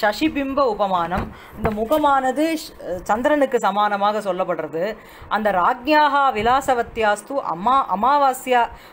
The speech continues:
உபமானம் இதி போத்தியம்னு சொல்றார். இதுல வந்து இவ உட்கார்ந்துட்டு இருக்கா, இவளுடைய முகத்தினுடைய பிரதிபிம்பம் அந்த தர்ப்பணத்துல விழருது. அதுல வந்து என்னன்னா,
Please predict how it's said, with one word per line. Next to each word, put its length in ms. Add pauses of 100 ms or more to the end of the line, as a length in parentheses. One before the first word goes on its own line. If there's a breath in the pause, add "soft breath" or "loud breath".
(120)
உபமானம் 560
இதி 200
போத்தியம்னு 520
சொல்றார். 500 (380 loud breath)
இதுல 200
வந்து 320
இவ 320
உட்கார்ந்துட்டு 280
இருக்கா, 500
இவளுடைய 560
முகத்தினுடைய 880
பிரதிபிம்பம் 720 (120)
அந்த 520
தர்ப்பணத்துல 600
விழருது. 580 (420 loud breath)
அதுல 420
வந்து 360
என்னன்னா, 680